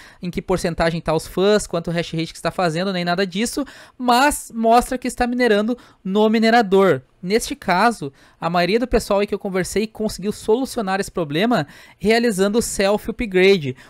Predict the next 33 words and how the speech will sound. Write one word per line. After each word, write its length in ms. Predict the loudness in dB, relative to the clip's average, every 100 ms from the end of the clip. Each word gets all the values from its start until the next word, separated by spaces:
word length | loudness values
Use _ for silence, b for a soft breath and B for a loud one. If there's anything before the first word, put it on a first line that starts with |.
| B
onde 220 | -6 -2
basicamente 480 | 2 0 0 -6 -4
você 200 | -6 -6
deseleciona 680 | -8 -6 -2 0 0 -2 -2
aí 140 | -2 -4 B B
o 80 | -4
fly 260 | 0 0
sheet 300 | 0 -6 -8
que 80 | -8
está 160 | -6 -4
utilizando, 600 | -4 -4 2 2 4 0 B B B
acessa 540 | -2 -2 0 0 0
a 40 | 0
sua 180 | 0
máquina 480 | 0 0 0 -4 -8 -10 b b
remotamente 880 | 0 2 2 0 -2 0 -2 -6 -8 b b -6
e 100 | -2
coloca 420 | 2 4 6 4
o 60 |
comando 380 | 2 2 4 0
self 400 | 0 0 0 0
upgrade. 600 | -4 -4 2 2 2 -2 B B
Depois 320 | 0 4 4
de 40 | 2
atualizar, 420 | 0 0 2 0
você 260 | 0 -4
reinicia 500 | -4 -2 -2 -4 -2
a 40 | 0
rig, 360 | 0 -2 -4 -6 b b b
inicia 480 | -2 0 0 2 2
ela 140 | 4
de 100 | 2
novo 400 | 4 4 4 0